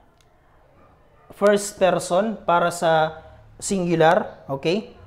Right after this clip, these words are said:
na lalaki at first person po na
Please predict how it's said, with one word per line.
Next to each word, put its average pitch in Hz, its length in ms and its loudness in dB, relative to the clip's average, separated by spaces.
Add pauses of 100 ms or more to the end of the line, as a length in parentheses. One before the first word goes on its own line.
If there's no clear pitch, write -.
(880)
na 170 160 -2
lalaki 170 640 4
at 160 160 -4
first 170 400 -2
person 156 320 -4
po 170 240 2
na 185 320 -2